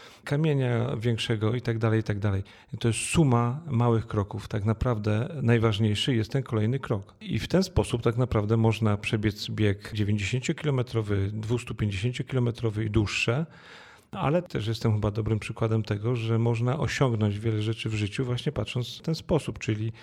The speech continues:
próbujesz sobie postawić jakiś duży cel, ale dzielisz go potem na różnego rodzaju kroki. Tych kroków może być dziesięć, może być sto, a może być sto pięćdziesiąt, a może dwieście. Idąc po tych drobnych krokach każdego dnia, zdecydowanie przybliżasz się do tego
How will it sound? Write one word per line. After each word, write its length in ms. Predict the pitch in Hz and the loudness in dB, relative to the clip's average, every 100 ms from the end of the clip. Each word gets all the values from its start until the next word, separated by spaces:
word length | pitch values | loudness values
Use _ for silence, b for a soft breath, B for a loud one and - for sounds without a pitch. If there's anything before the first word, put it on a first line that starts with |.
| B B B B | B B B B
próbujesz 540 | - 120 180 214 131 | 2 6 8 6 4
sobie 520 | - 123 113 113 113 110 | 0 -2 2 4 4 2
postawić 600 | - 110 - 160 160 135 | -2 -4 0 0 0 -2
jakiś 260 | 123 123 | -2 -4
duży 320 | 107 139 131 | 0 0 2
cel, 400 | 127 - 104 113 127 B B | 0 2 2 2 -4 B B
ale 200 | - 113 | -2 0
dzielisz 380 | 113 143 156 131 | 4 4 4 2
go 120 | 131 | 2
potem 420 | 135 135 135 135 131 | 2 2 2 2 4
na 380 | 131 127 127 | 2 2 2
różnego 380 | 127 120 127 123 | 0 0 0 2
rodzaju 320 | 123 120 123 | 0 2 2
kroki. 460 | 117 - 101 - 123 | 2 0 0 0 -8
Tych 180 | - 117 | -4 0
kroków 280 | 135 123 117 | 0 2 2
może 220 | 117 107 | 2 0
być 140 | 101 | -2
dziesięć, 460 | 104 120 - 135 123 | 2 2 2 -4 -2
może 200 | 113 107 | -2 -2
być 240 | 107 101 | -4 -6
sto, 340 | - - 110 113 | -6 -2 0 0
a 40 | |
może 260 | 110 107 110 | 0 -2 -4
być 300 | 110 - - | -6 -8 -6
sto 120 | - | -4
pięćdziesiąt, 560 | - 113 117 - 101 | -2 0 0 -2 -2
a 40 | 101 | -2
może 260 | 101 104 | -2 -2
dwieście. 440 | 104 101 98 - - - _ | -2 -2 -4 -6 -12 -14 _
Idąc 500 | 180 165 151 - - | 0 2 2 0 -4
po 100 | 107 | -4
tych 260 | - 110 | -2 -4
drobnych 440 | 117 127 147 139 117 | 4 4 4 0 0
krokach 400 | - 104 107 - | -2 0 -2 -2
każdego 440 | 120 107 123 123 | -2 0 0 0
dnia, 460 | 107 104 113 139 165 - - | 0 0 0 -2 -6 -12 -12
zdecydowanie 720 | 113 135 131 147 127 135 131 | -2 -2 0 -4 -2 -2 -2
przybliżasz 560 | - 127 127 117 120 | -4 0 0 2 -2
się 140 | - 113 | -4 -2
do 140 | 113 | -4
tego 440 | 113 107 110 107 | -2 -6 -2 -4